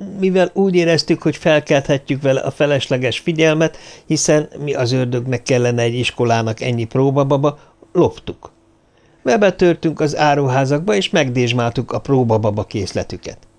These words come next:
Zombori tenyerei közé szorította a fejét. Nem tudta, sírjon-e vagy nevessen. "És a vér?" "Ketchup." "Beszéljen arról a bizonyos éjszakáról,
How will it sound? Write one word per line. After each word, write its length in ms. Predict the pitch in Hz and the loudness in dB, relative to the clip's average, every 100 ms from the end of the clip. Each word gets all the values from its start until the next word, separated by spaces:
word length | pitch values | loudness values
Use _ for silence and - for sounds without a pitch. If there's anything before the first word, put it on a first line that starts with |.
| _ _ _ _ _ _ _ _ _ - | _ _ _ _ _ _ _ _ _ -10
Zombori 500 | 123 220 233 220 214 | -2 0 2 2 0
tenyerei 540 | - 117 104 101 104 104 | 0 0 2 0 0 -2
közé 300 | 113 104 104 | -2 0 -2
szorította 640 | - 101 101 104 - 107 | -2 -2 -2 -6 -4 -4
a 40 | |
fejét. 500 | 98 104 95 98 - - _ - | -2 -4 -4 -6 -10 -20 _ -8
Nem 180 | 220 - | -8 -4
tudta, 340 | 156 135 127 | -8 -2 -4
sírjon-e 580 | - 139 139 123 120 110 | 0 2 2 2 2 0
vagy 180 | 101 98 | 0 -2
nevessen. 540 | 95 90 - - - - _ _ _ _ _ _ _ _ - | -4 -4 -4 -6 -10 -18 _ _ _ _ _ _ _ _ -6
"És 360 | 170 180 - - | 2 2 2 0
a 140 | 139 | 0
vér?" 440 | 135 151 165 170 - _ _ _ _ _ _ _ _ | 4 4 4 2 -4 _ _ _ _ _ _ _ _
"Ketchup." 420 | - - - - - _ _ _ _ _ _ _ _ _ _ _ _ _ | -4 -2 -6 -8 -12 _ _ _ _ _ _ _ _ _ _ _ _ _
"Beszéljen 540 | - 208 - 202 185 180 | -4 -2 2 4 4 4
arról 300 | 175 170 160 | 4 4 4
a 60 | |
bizonyos 460 | 147 151 151 151 - | 4 2 2 0 0
éjszakáról, 720 | 147 139 139 151 135 127 123 | 0 2 0 2 2 2 -2